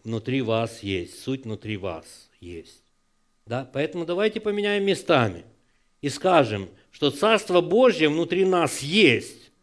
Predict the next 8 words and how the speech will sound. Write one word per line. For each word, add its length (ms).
и 120
поэтому 680
прежде 480
всего 460
надо 280
искать 460
Царство 500
Божье 560